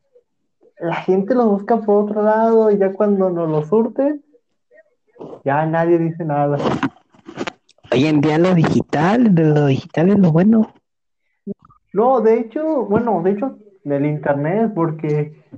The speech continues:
Speaker 1: no sé si tú llegaste a saber de una edición de Mario Kart que se podía jugar en tu casa.
Speaker 2: Ah, no,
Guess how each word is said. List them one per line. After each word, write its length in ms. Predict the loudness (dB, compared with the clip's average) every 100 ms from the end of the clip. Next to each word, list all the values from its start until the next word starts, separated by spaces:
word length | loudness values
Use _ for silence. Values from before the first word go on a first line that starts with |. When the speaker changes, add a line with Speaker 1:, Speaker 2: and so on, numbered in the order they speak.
| -4
Speaker 1:
no 240 | -4 -2
sé 160 | -2 -2
si 80 | -4
tú 200 | -2 0
llegaste 380 | 2 0 -2
a 80 | -4
saber 580 | 0 0 0 0 2 2
de 300 | 2 2 2
una 160 | 0 0
edición 300 | -2 -2 0
de 200 | 0 0
Mario 280 | 0 -2 -2
Kart 260 | -2 -4 -10 _ _ _ -10
que 100 | -6
se 100 | -4
podía 220 | -2 -2 -2
jugar 200 | 0 -2
en 80 |
tu 100 | -4
casa. 240 | -6 -6 -6 -8 _ _ -18 -12 -8 -6 -6 -6 -8 -12 -14 -8
Speaker 2:
Ah, 1040 | -4 0 0 0 -2 -2 -2 -2 -2 -2 -2
no, 880 | -2 -2 -4 -6 -10 -12 -12 -10